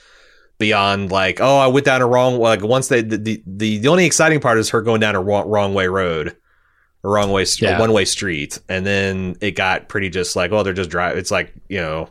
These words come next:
Speaker 1: Jack Bauer driving through L A traffic in twenty-four, just uneventful.
Speaker 2: Mm-hmm. Um, then Rios is loaded onto a bus. That's the whole scene there.
Speaker 1: Do you think we're gonna get a fugitive?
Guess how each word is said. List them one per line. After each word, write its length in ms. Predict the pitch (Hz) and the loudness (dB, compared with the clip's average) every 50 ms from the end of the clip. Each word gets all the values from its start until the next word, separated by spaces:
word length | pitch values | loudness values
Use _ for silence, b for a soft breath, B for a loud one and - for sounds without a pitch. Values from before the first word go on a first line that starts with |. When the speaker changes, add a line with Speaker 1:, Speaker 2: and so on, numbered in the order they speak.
| _ _ _ _ _ _ _ _ _ | _ _ _ _ _ _ _ _ _
Speaker 1:
Jack 260 | - 104 95 92 - | -4 -2 -2 -2 -2
Bauer 260 | - 95 95 92 90 87 | -2 0 0 2 0 0
driving 500 | 85 90 87 87 90 82 85 85 85 82 | 0 0 0 0 -2 -2 -4 -6 -8 -8
through 200 | - 92 78 78 | -8 -6 -4 -2
L 160 | 90 90 87 | -2 0 0
A 80 | 87 | -2
traffic 420 | 85 - 95 87 87 85 - 87 - | -2 -2 -4 -4 -2 -4 -4 -8 -8
in 60 | 80 78 | -10 -8
twenty-four, 600 | - 92 85 85 85 - 92 87 82 76 65 64 | -6 -6 -6 -6 -6 -6 -6 -6 -6 -6 -8 -8
just 300 | 73 78 82 - - - - | -10 -10 -10 -10 -12 -10 -8
uneventful. 720 | 92 90 87 82 76 82 76 64 - - 76 71 67 - - - | -6 -4 -4 -4 -6 -6 -8 -10 -10 -12 -12 -12 -12 -12 -4 -2
Speaker 2:
Mm-hmm. 280 | 117 104 90 90 95 98 - - - - - - - - - - _ _ _ B B B B B - - - - - _ _ - - _ _ _ _ _ _ - - - - | 0 0 0 0 -2 -4 -4 -8 -16 -20 -20 -20 -20 -20 -20 -20 _ _ _ B B B B B -20 -20 -20 -20 -20 _ _ -20 -20 _ _ _ _ _ _ -20 -8 -2 0
Um, 440 | 107 107 107 107 104 104 104 104 104 | 2 2 4 4 4 2 2 2 2
then 180 | 120 135 127 123 | 4 4 4 4
Rios 360 | 123 123 123 120 117 - - | 4 4 6 6 4 4 2
is 100 | 104 101 | 2 2
loaded 200 | 107 101 98 98 | 2 4 4 4
onto 280 | 95 92 92 - 107 | 2 2 2 2 2
a 60 | 95 90 | 2 2
bus. 460 | 95 92 92 92 87 - - - - - - - B B B B B B _ _ _ _ - _ | 2 0 0 0 0 0 -2 -2 -4 -6 -14 -20 B B B B B B _ _ _ _ -8 _
That's 340 | - 110 90 - - - - - _ _ - | -2 -2 0 -2 -4 -8 -10 -10 _ _ -4
the 100 | - 98 | -2 0
whole 180 | 92 87 85 | 0 0 -2
scene 300 | 87 - - 95 95 92 | -2 -2 -2 -2 0 0
there. 260 | 92 92 92 92 90 - - B B B B B B B B B B B B | -2 -2 -2 -4 -4 -6 -10 B B B B B B B B B B B B
Speaker 1:
Do 80 | - | -8
you 60 | 127 110 | -4 -2
think 120 | 139 131 | -2 0
we're 80 | 127 131 | 0 0
gonna 120 | 135 127 | 0 0
get 140 | 110 120 110 | 2 0 0
a 40 | 101 | 0
fugitive? 760 | - - 113 113 110 123 120 127 131 127 123 - - - | 0 -2 -2 0 0 2 2 2 2 0 -2 -6 -12 -14